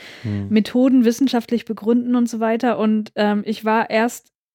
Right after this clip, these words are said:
Speaker 2: positiv überrascht, dass sie die richtigen Menschen dort zitieren, also hier Seligman und so weiter, die
Speaker 1: Mhm.
Speaker 2: wirklich,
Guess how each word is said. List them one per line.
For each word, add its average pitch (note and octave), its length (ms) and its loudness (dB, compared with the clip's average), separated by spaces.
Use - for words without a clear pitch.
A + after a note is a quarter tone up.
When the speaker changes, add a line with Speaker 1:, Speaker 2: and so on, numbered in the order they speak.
Speaker 2:
positiv D4 560 2
überrascht, C4+ 460 0
dass A#3+ 180 0
sie A#3+ 200 4
die A#3 140 4
richtigen A3+ 520 0
Menschen B3+ 320 2
dort C4 180 0
zitieren, C4 500 0
also G#3 240 0
hier G#3+ 260 0
Seligman A3 500 0
und A3 120 0
so G#3+ 120 -8
weiter, G#3+ 260 -2
die G#3 200 2
Speaker 1:
Mhm. F#3 40 0
Speaker 2:
wirklich, A3+ 380 0